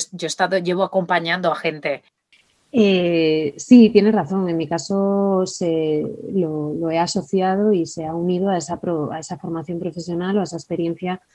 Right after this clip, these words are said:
Speaker 2: profesional, pero no creo que sea necesario tener un título o una formación universitaria para poder desarrollar un proyecto de esta manera. Todos tenemos aprendizajes de vida. Yo soy de las que pienso que,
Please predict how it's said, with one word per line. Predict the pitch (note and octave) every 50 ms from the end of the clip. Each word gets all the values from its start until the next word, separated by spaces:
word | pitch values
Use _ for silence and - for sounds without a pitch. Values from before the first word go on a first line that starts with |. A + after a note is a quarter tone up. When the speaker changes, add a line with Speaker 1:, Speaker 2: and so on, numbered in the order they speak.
| _ - _ _
Speaker 2:
profesional, | _ G#3 G3 - F#3+ D#3 - - E3 E3+ F3+ F#3+ F3+ F3+
pero | F3 F3+ E3 E3+
no | E3+ F3 E3+
creo | G3 G#3 A3+ A#3
que | A#3 A3+
sea | A#3 A3+ G#3+
necesario | G#3 F#3+ F#3+ G3 - F#3+ F#3+ F3+ F#3+ F3+ -
tener | F#3 F3+ F#3 F3+
un | F3+ F3 F3+ E3
título | G3 F#3 F#3 G3 F3 E3+ E3 E3
o | E3
una | F3 F3 F3 C#3+
formación | - F3+ E3 E3+ D#3+ D3 - F#3 F3+
universitaria | F3 E3+ E3 E3 E3 - - D#3+ D3 F3+ F3+ F#3 F#3+ G#3 G#3 G3+ _ - - - - - - _ _
para | - G3 F3+ F3 D3
poder | - F3+ E3+ F3 F#3 G3+
desarrollar | F#3+ G#3 F#3+ - - F3+ F3 F3 E3+ E3 E3+ E3 E3+
un | E3 D#3
proyecto | E3+ F3 E3+ E3+ E3 E3+ E3+
de | E3
esta | D#3 - F3 D#3+
manera. | D#3+ D#3 D#3 D#3 D3 D3 C#3+ C#3+
Todos | D#3 E3 F3+ F#3 -
tenemos | - F3+ E3+ F3+ G3 F#3+ E3+ D3+ D3+ C#3+ -
aprendizajes | D3+ C#3+ - E3 D#3+ D#3+ D3+ D3 F3 E3 - - E3 C#3+
de | D#3 E3
vida. | D#3 E3 D#3+ D3+ D3 D3 D3 _ _ - - - - _
Yo | F#3+ F3
soy | D#3+ F#3 F3+
de | F#3 F3+
las | F#3 F#3 -
que | - F3
pienso | - F#3+ F#3 F#3+ - G#3+ G#3+ -
que, | - F3+ E3 D#3+ D#3 D#3 D3+ D3+ D3+